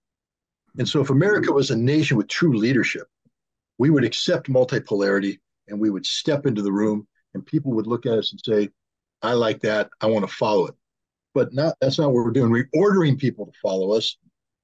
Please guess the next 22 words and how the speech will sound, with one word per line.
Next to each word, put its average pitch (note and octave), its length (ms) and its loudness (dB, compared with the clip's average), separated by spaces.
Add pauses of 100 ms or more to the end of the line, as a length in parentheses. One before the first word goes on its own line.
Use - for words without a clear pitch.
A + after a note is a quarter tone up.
(360)
And A#2+ 60 0
the B2 60 2
world C#3 180 2
doesn't C3+ 240 0
want A#2+ 200 0
to. A2+ 140 0
We're A2+ 160 0
becoming A#2 360 -2
increasingly C3 640 0
isolated B2 520 0
in G2+ 80 -2
the G2 60 -4
world C#3+ 260 0
today. G2+ 340 -2 (380)
And C#3 100 2
as B2+ 120 0
a B2+ 40 2
result, C#3+ 520 2 (120)
because C#3+ 240 -4
of D3 60 2
our G#2+ 100 2
strength, D#3+ 460 -2